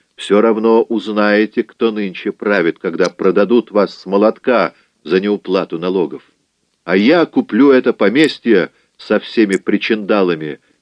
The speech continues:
со всей мебелью и всем, что в доме есть, и буду тут жить. Так значит, этот Джонас Уилкерсон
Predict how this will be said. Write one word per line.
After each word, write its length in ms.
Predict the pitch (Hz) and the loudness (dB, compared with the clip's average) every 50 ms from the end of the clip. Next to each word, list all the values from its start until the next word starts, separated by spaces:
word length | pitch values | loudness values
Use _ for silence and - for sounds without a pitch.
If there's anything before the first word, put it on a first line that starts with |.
| _ _ | _ _
со 160 | - 120 110 | -2 -2 -2
всей 300 | - - - 131 127 120 | -2 -2 2 2 2 4
мебелью 720 | 120 139 156 147 131 110 107 101 90 82 78 73 67 - _ _ _ _ - | 2 2 2 2 2 2 2 0 0 -4 -6 -8 -8 -10 _ _ _ _ -4
и 100 | 104 113 | -4 -4
всем, 360 | - - - 151 151 135 117 | -4 -2 0 2 2 2 0
что 220 | - - 127 113 | -6 -6 -6 -6
в 80 | 95 87 | -4 -2
доме 280 | 120 143 139 117 117 | -2 -2 -2 -2 -2
есть, 480 | 107 110 180 190 143 - - - _ _ _ _ _ _ _ _ _ _ | 2 4 4 4 4 2 -2 -10 _ _ _ _ _ _ _ _ _ _
и 100 | - 120 | 0 0
буду 480 | 123 98 80 82 151 185 170 143 160 156 | 0 0 0 2 4 4 4 6 4 4
тут 420 | - - _ - 151 180 180 156 | 2 0 _ 2 4 4 4 4
жить. 600 | - - - - 117 123 113 107 - - - - _ _ _ _ _ _ _ _ _ _ _ _ _ _ _ _ _ _ _ _ _ _ _ _ _ _ _ _ _ _ _ _ _ _ _ _ _ _ _ _ | 0 -2 0 2 2 4 2 2 -2 -8 -16 -20 _ _ _ _ _ _ _ _ _ _ _ _ _ _ _ _ _ _ _ _ _ _ _ _ _ _ _ _ _ _ _ _ _ _ _ _ _ _ _ _
Так 200 | 80 - - - | -18 -16 -16 -18
значит, 540 | - 69 76 98 104 101 - - 98 - | -16 -8 -6 -6 -6 -6 -10 -14 -8 -6
этот 240 | 202 98 - 101 87 | -6 -6 -6 -8 -10
Джонас 500 | 76 - - - 104 - 202 196 - - | -10 -6 -4 -2 -2 -2 -6 -10 -10 -6
Уилкерсон 760 | 202 120 143 147 - _ 143 131 - - - 131 123 107 90 | -4 -2 -2 -2 -4 _ -10 -10 -8 -8 -4 -4 -4 -4 -6